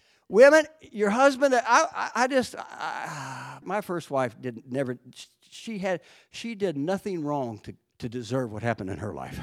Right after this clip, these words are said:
You get it? Nothing. I'm scum. She was faithful. Huh? So if you've had that happen, women, first of all, let me say I'm sorry on behalf of all men.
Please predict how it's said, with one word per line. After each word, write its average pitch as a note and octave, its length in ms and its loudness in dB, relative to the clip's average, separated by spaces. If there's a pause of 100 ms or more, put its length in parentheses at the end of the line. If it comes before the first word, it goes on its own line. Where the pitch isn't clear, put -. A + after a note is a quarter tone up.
(1080)
You G#2+ 80 -12
get D3 160 0
it? - 140 -8 (1160)
Nothing. A2 420 -8 (1700)
I'm C3+ 200 -4
scum. D#2 380 -12 (1120)
She C3 180 -8
was F#2+ 160 -8
faithful. - 380 -16 (1300)
Huh? D#3 280 -2 (1200)
So C3 140 -6
if B2 120 -6
you've D#3+ 120 0
had F#3 240 0
that D3 140 -2
happen, A#2 360 -6
women, C#3+ 320 -2
first D3 260 -6
of D3+ 40 -2
all, C#3+ 60 0
let C#3+ 100 -4
me C#3+ 80 -8
say C#3 220 -6
I'm B2 160 -6
sorry C#3+ 480 0
on A2+ 120 -10
behalf B2 320 -6
of B2 60 -2
all A#2+ 120 -2
men. D#3+ 360 -2